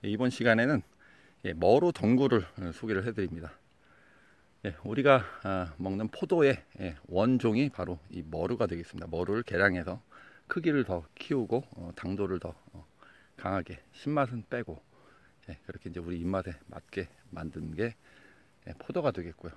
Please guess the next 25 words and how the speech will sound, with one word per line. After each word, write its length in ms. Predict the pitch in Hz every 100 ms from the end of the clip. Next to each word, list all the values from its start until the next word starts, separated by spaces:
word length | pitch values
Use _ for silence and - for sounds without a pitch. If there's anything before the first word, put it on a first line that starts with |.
| -
그 80 | 82
원종. 480 | 82 90 85 82 123 _ _ -
예. 100 | - _ _ _ _ - - -
지금 140 | - 117
여기 100 | 110
보시면 420 | 110 110 110 135 107
아주, 240 | 98 95 95 _ _ _ _ _ _ _ -
예, 100 | 78 _ _ _ _ _
꽃들이 400 | 107 - 110 101 _ _ _ _ _ _ _ _
아주, 140 | - 92 - - -
예, 80 | 85 -
탐스럽게, 460 | 135 135 127 -
예, 460 | 85 _ _ _ -
피어 160 | - 113
있-, 140 | 92 - _ -
예, 120 | 82 -
피기 220 | - 95
전이죠. 560 | - - 85 85 95 120 _ -
예. 100 | 82 82 _ _ _ - - - - - _ _ _ -
예. 100 | 90 - _ _ _ -
똑같습니다. 640 | 190 233 - 175 107 85 - -
포도랑, 400 | 139 123 135 98 _ -
어, 220 | 92 87 80 _ _ _ _ _
이 80 | 98
덩굴이, 460 | 87 95 110 101